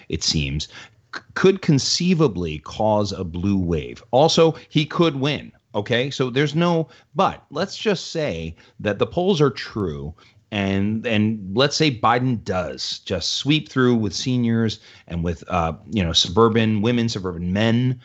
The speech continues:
uh, and, and does sweep through. If that, if this blowout happens, what's gonna happen is legislatures all over the country are then gonna rewrite maps all over the country, which is not just gonna affect what happens in twenty twenty-one, but everything that happens between twenty twenty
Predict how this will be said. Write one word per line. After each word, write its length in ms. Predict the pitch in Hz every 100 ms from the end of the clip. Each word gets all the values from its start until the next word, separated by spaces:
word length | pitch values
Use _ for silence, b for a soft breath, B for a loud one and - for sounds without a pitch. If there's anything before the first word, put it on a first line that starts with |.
| B B B
uh, 200 | 104 95 - _
and, 160 | 127 127
and 140 | 147
does 160 | 175 165
sweep 200 | 131 104
through. 200 | - 71 _ _ _ _
If 200 | 175 208 -
that, 220 | 151 -
if 100 | 139 120
this 260 | 131 135 143
blowout 460 | - 143 143 123
happens, 460 | 117 220 - 113 -
what's 200 | 135 139
gonna 140 | 156
happen 200 | 143 180
is 120 | 151
legislatures 720 | 123 131 131 - 135 120 127 - B _
all 200 | 170 180
over 120 | 160
the 80 | 127
country 560 | 117 220 262 - 85 80 B
are 120 | B 120
then 120 | 127
gonna 140 | 117
rewrite 420 | 101 123 123 120
maps 320 | 98 120 101 - -
all 180 | 190 208
over 100 | 147
the 80 |
country, 440 | 131 220 240 107 98 B -
which 160 | 139
is 100 | 156
not 220 | 156 240
just 180 | 240 175
gonna 160 | 143 113
affect 280 | - 110 -
what 100 | 98
happens 460 | 110 95 90 85 b b
in 80 | 95
twenty 220 | - 110
twenty-one, 460 | 92 101 87 147 113 B -
but 140 | - 139
everything 340 | 143 143 135
that 120 | 120
happens 340 | 104 101 107 92
between 220 | - 87
twenty 300 | - 113 92
twenty 400 | - 117 95